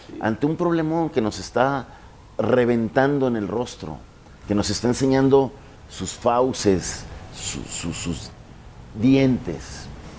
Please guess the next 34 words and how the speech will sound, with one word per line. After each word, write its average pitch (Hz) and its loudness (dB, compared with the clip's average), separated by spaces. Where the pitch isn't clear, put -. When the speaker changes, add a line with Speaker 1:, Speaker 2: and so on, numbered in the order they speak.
Speaker 1:
Así 120 2
es, 156 6
Jaime, 143 2
coincido 143 2
Speaker 2:
¿Qué 147 4
se - 2
va 151 10
a 165 12
hacer? - 6
Speaker 1:
completamente 165 2
contigo. 156 -2
Bueno, 156 -4
yo 165 6
lo 208 6
he 214 4
impulsado 175 2
desde 139 -2
mis 123 -2
foros, 156 -2
he 147 -14
sido 156 0
muy 143 4
honesto 127 4
y 147 -6
transparente. 117 0
Yo 120 6
he - 8
dicho 135 0
que 131 0
tenemos 120 2
que 135 -4
legalizar 107 2
algunas 110 0
drogas 95 -6